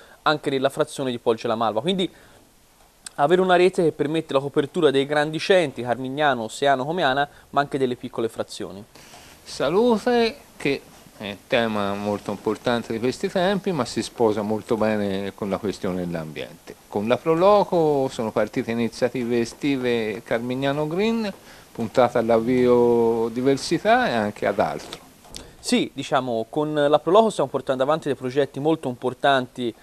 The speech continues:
Speaker 1: sulla transizione ecologica e sul valore dell'agricoltura biologica, biodinamica e naturale. Partiamo con un mercatino organizzato appunto dalla Proloco con la collaborazione del comune e di tutti gli agricoltori locali, un mercatino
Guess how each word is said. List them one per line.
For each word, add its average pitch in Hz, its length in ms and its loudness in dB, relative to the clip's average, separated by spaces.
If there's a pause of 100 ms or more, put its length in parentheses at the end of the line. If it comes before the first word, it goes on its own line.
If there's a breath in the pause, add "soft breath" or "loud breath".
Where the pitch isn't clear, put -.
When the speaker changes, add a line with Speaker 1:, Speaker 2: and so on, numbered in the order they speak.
(160 soft breath)
Speaker 1:
sulla 131 220 0
transizione 135 580 -4
ecologica 175 720 4 (240 soft breath)
e 143 100 -4
sul 139 240 -4
valore 131 400 4
dell'agricoltura 127 1040 2
biologica, 139 500 4
biodinamica 131 500 -2
e 127 40 -4
naturale. 120 560 0 (260 soft breath)
Partiamo 185 540 2
con 147 260 0
un 139 220 2
mercatino 147 500 -2
organizzato 127 560 -2
appunto 127 380 -8
dalla 120 220 2
Proloco 147 420 2
con 120 100 -4
la 123 80 2
collaborazione 135 880 2 (280 soft breath)
del 139 180 0
comune 208 340 2
e 160 60 0
di 127 100 -10
tutti 156 280 -6
gli 131 40 4
agricoltori 135 520 -4
locali, 160 420 4
un 160 160 -4
mercatino 156 720 -2